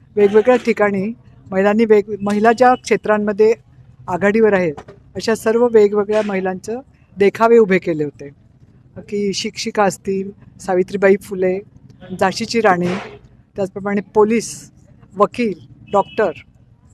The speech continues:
अ, अ, अ, अ,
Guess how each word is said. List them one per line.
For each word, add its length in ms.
अ, 80
अ, 200
अ, 120
अ, 120